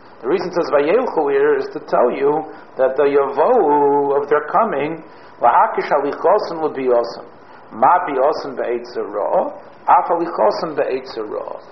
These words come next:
Meaning that this actually is a sign of how they left for their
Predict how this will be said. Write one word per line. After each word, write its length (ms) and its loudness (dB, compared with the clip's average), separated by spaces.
Meaning 500 -2
that 320 4
this 140 -4
actually 460 -2
is 100 -10
a 80 -12
sign 400 2
of 160 -6
how 240 4
they 160 2
left 460 0
for 160 -2
their 240 -2